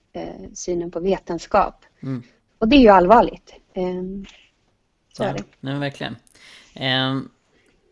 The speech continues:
Speaker 2: Perlenberg verkar ju mena att, eh, just riksdagsledamöter inte ska göra ett sånt här uttalande. Ehm,
Speaker 1: Mm.
Speaker 2: och det, det är det som han har ett stort problem med. Ehm, det verkar som att han tänker sig att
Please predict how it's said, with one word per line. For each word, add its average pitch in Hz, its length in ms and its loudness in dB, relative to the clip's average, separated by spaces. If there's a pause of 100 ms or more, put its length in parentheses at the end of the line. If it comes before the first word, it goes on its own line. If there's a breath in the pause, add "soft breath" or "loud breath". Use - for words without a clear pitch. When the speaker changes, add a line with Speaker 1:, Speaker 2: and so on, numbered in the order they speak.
(220)
Speaker 2:
Perlenberg 170 680 -2
verkar 151 320 -6
ju 139 60 -4
mena 120 380 -4 (140)
att, - 280 -16
eh, 107 260 -2 (360 soft breath)
just 139 320 -8
riksdagsledamöter 135 1300 -8 (400 soft breath)
inte 117 280 -8
ska - 160 -8
göra 104 260 -4
ett 104 60 -10
sånt 107 180 -14
här 104 320 -10 (220)
uttalande. - 760 -10 (460 soft breath)
Ehm, 107 240 -10 (100)
Speaker 1:
Mm. 220 100 2
Speaker 2:
och 202 180 2
det, 110 260 -4
det 117 100 -6
är 117 40 -4
det 120 180 -6
som - 140 -12
han 104 120 -10
har 101 120 -12
ett 98 100 -18
stort - 480 -14 (180)
problem 117 520 -6
med. 92 200 -12 (380 soft breath)
Ehm, 107 540 -10
det - 180 -12
verkar 139 380 -4
som 151 140 -10
att 131 160 -8
han 117 80 -6
tänker 113 180 -2
sig 107 320 -6
att - 420 -12